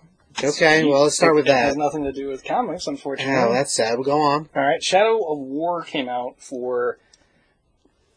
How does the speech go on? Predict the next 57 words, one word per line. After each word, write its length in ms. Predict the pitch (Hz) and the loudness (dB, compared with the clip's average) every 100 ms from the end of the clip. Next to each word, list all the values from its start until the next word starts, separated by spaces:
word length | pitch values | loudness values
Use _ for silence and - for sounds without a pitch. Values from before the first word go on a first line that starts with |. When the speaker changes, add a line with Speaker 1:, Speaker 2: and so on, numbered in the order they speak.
| - | -2
Speaker 2:
all 200 | 139 135 | -2 0
the 100 | 131 | -4
consoles, 480 | 135 120 117 120 120 | -4 -6 -8 -12 -12
actually. 580 | 117 - 120 117 123 135 | -12 -12 -12 -12 -14 -8
Speaker 1:
Well, 120 | 180 | -6
it 40 | 170 | 2
kinda 160 | 262 | 4
has 80 | 247 | 6
something 180 | 160 131 | 4 0
to 80 | 120 | -4
do 60 | |
with 80 | 117 | -6
comics. 320 | - 131 160 | -4 -4 -4
There's 220 | 175 156 151 | -6 -6 -2
a 40 | |
bunch 140 | 175 | 0
of 80 | 151 139 | 0 0
ads 260 | 165 175 | 2 2
on 80 | 127 | -2
the 60 | 120 | -2
back 200 | 135 131 | -4 -4
of 60 | |
a 60 | 117 | -6
whole 220 | - 180 | 4 8
Speaker 2:
Oh, 40 | 190 | 10
yeah. 80 | 190 | 10
Speaker 1:
lot 140 | 185 | 8
of 60 | 185 | 6
D 120 | 190 | 2
C 180 | 180 208 | -2 0
books. 280 | 151 107 143 | 0 0 0
Speaker 2:
Yeah, 100 | 131 | 4
they're 160 | 160 170 | 4 4
hitting, 500 | 180 175 165 156 143 | 0 -2 -8 -6 -2
they're 140 | 147 | -2
hitting 160 | 170 156 | -4 -6
the 60 | |
comic 320 | 143 160 180 | -4 -4 -4
industry 340 | 131 120 127 123 | -6 -8 -10 -10
very 280 | 117 127 123 | -10 -8 -4
hard 260 | 135 127 | -2 -4
with 100 | 113 | -8
their 140 | 117 113 | -12 -10
ads, 260 | 110 - 143 | -12 -12 -10
which 120 | 151 | -8
is 140 | 143 | -8
great. 300 | - 175 180 - | 0 2 2 -2
Thank 180 | 160 143 | -4 -4
you 80 | - | -8
for 100 | - | -12
keeping 300 | 135 131 117 | -10 -10 -6
comics 500 | 135 123 - - - - - | -6 -6 -12 -20 -20 -20 -10
coming 200 | 131 135 | -6 -2
out. 220 | 147 - _ | -4 -6 _
<laughs> 260 | - - - - - - - | -8 -6 -6 -10 -20 -14 -8
Speaker 1:
Okay. 200 | 202 - _ - - - - - - - - | -8 -10 _ -6 -6 -6 -14 -12 -14 -16 2
Speaker 2:
Um, 420 | 156 147 143 139 | 4 6 4 0